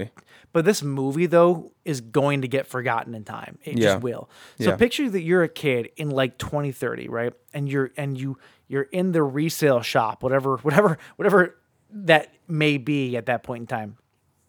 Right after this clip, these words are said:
Speaker 1: Disc replay,
Speaker 2: And here's
Speaker 1: baby.
Speaker 2: the, and, and here's this, <laughs> yeah, disc replay, still going strong. Here's this movie, right? That you're like, "What the f-, what the fuck is this?" It's like a space opera. It's from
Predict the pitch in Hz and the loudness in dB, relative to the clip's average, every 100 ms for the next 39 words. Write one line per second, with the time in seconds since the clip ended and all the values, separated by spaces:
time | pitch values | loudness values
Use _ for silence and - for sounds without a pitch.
0 | _ _ - 107 101 107 104 117 170 175 | _ _ 2 4 4 2 2 4 2 4
1 | 98 196 190 170 151 175 - - 147 165 | 2 2 0 -2 -2 -2 0 -2 0 0
2 | 160 175 180 - 175 113 _ 143 185 202 | 0 -2 -4 2 2 2 _ -4 -2 2
3 | 175 - 127 - 151 160 151 143 - 139 | 2 2 -6 -4 -4 2 0 0 -6 -6
4 | 113 - - - - _ 185 208 180 190 | -6 -8 -20 -20 -20 _ 0 0 2 -2
5 | - 160 170 131 113 117 139 - _ _ | 0 0 0 -2 -6 -4 -4 -6 _ _
6 | _ _ _ 151 143 160 143 123 226 127 | _ _ _ -6 -2 -2 -2 -4 -14 -14
7 | - _ _ - 220 190 208 147 120 110 | -16 _ _ -10 -10 -4 -4 -2 -6 -6
8 | 214 131 - 143 - - _ _ _ 170 | -6 -6 -6 -10 -10 -16 _ _ _ -12
9 | 135 - - - 165 175 160 143 - 160 | -10 -12 -12 -6 -4 0 0 -2 0 0
10 | 147 - - - 120 117 | 0 -2 -10 -14 -12 -10